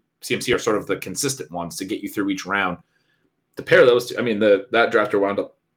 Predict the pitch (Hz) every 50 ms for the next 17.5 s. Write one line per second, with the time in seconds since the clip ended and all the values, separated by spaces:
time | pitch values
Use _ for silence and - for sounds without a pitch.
0 | _ _ - - 110 110 104 - 110 92 87 92 92 90 92 90 90 87 87 -
1 | 82 - - 120 107 92 87 85 85 - - - - _ _ _ _ _ _ _
2 | _ _ _ _ _ _ _ _ _ - 151 - - - _ 147 139 113 101 90
3 | - - 120 - - - 117 98 87 98 92 82 87 104 98 92 90 87 85 -
4 | 104 92 - - 80 - 85 82 78 80 82 85 85 85 82 - - - 82 78
5 | 82 - - 85 78 80 85 82 78 - - - 78 80 80 - - 85 82 82
6 | 80 80 78 76 85 82 80 82 85 82 85 _ _ - 98 98 - 113 98 -
7 | - - - - 90 82 - _ - _ _ _ _ _ - - 113 107 95 92
8 | 87 85 80 80 80 _ _ _ _ _ _ - 117 117 117 110 98 - - -
9 | - 139 139 123 92 80 65 65 - - 101 104 - 101 104 104 104 101 101 104
10 | 104 101 92 104 98 - - 104 101 95 92 98 90 87 98 95 95 92 92 -
11 | - - - - - _ _ _ _ _ _ _ _ _ _ - - - 123 110
12 | 95 - - 104 92 87 85 92 104 110 107 101 - - 95 92 95 101 98 -
13 | 98 90 90 - - 101 95 92 92 87 - 95 90 98 98 95 - 95 87 85
14 | - 98 95 - 139 147 147 139 131 131 - 127 127 120 113 - 131 127 113 98
15 | 92 - - 127 123 117 113 - - 120 113 104 107 107 98 92 87 - - 123
16 | 110 98 95 - - 127 117 - - - 98 107 104 98 92 87 101 123 120 110
17 | 104 98 95 92 92 90 92 92 92 95